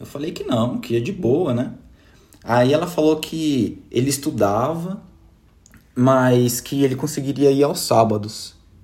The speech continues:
Aí eu falei que eu esperava ele no sábado, às oito horas da manhã, e que eu ia pagar cinquenta reais pelo serviço.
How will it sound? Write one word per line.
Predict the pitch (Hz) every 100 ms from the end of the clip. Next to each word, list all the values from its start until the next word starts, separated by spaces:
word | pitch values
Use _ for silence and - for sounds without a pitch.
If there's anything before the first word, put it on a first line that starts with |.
| _
Aí | - 123
eu | 147
falei | - 131 131
que | 117 -
eu | 120
esperava | 113 120 117 110
ele | 110
no | 110
sábado, | 110 113 113 117 101
às | 101
oito | 113
horas | 110 104
da | 107
manhã, | 113 113 131 - -
e | 151
que | 147
eu |
ia | 156
pagar | 151 143 139
cinquenta | 135 135 147 143
reais | 170 147 110
pelo | 113 107
serviço. | - 104 85 85 - -